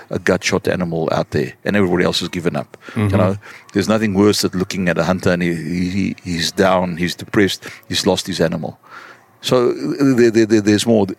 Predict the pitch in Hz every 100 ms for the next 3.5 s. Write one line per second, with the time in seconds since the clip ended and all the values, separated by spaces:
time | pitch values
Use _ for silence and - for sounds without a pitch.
0 | 110 110 104 110 107 104 101 92 101 107
1 | 101 - - - 127 120 101 98 90 85
2 | 87 95 - - - - - 80 87 85
3 | - 104 101 101